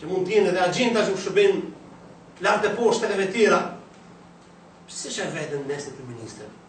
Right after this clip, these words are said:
Pse shef veten nesër ministër drejtësie? Pse jo ministër mjekësie, që të rregullosh mjekësinë? Ministër transportesh, të rregullon rrugët.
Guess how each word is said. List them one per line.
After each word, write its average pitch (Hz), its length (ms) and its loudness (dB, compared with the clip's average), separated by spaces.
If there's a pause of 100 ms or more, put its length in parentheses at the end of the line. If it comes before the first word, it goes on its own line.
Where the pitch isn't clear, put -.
(1040)
Pse 196 240 -8
shef 185 240 -4
veten 175 260 -4
nesër 156 220 -8
ministër 147 380 -8
drejtësie? 113 500 -12 (1120)
Pse 127 160 -12
jo 131 100 -10
ministër 156 380 -8
mjekësie, 185 500 -2 (300)
që 127 80 -16
të 127 60 -12
rregullosh 180 340 -4
mjekësinë? 240 500 -2 (1300)
Ministër 170 540 -8
transportesh, 226 640 2
të 180 80 -4
rregullon 226 280 0
rrugët. 226 360 2